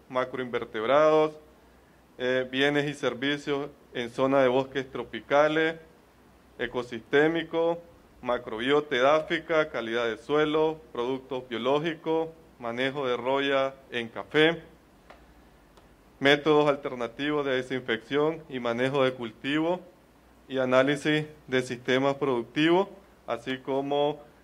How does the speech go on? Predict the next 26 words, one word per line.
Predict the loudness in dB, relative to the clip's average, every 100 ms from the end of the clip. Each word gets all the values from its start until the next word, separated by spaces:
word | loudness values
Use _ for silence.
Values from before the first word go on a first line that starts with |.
| _
la | 0 0
producción | 2 0 -2 -2 0
de | 0
miel. | -2 2 2 0 -8 -20 _ _ _ _ _ _ _ _ _ _ _ _ _ _ _ -8
En | 0
esta | 2 4 6
mesa, | 6 6 4 4 4
el | 0
comité | -2 -2 2 4
evaluador | 4 4 4 4 2 0 -12 -20 _ _
fue | -4 -2
compuesto | -4 2 2 4 2 2 2
por | 2 4 2 -4 -20 _ _ _
el | -2 0 2
maestro | 4 4 4 2 2 4 4 2 -8 -20 _ _ 0
Álvaro | 2 4 6 4
Benavides | 2 0 0 -2
González, | -4 0 4 4 4 0 -4 -12
el | -10 -2
maestro | 0 0 -2 -2 0 -2 -8 -20 _ _ _
Henry | 2 4 4 2
Duarte | 4 4 4 -2 -4
Canales | -2 2 4 4 0 -6 -8
y | -4
el | -2
maestro | 0 0 0 -2 -2 -2 -4